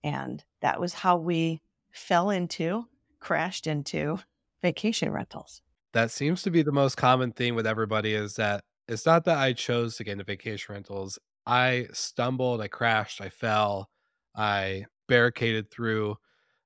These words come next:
Speaker 2: uh, rampaged into whatever it might be,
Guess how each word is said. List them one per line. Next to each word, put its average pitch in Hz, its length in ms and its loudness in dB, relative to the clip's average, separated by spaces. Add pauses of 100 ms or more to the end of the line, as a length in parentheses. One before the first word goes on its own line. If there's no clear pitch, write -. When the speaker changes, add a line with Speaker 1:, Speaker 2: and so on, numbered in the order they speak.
(120)
Speaker 2:
uh, 104 300 0
rampaged 117 720 0 (160)
into 113 640 -4
whatever 110 440 -2
it 104 120 -4
might 104 220 -6
be, 107 300 -6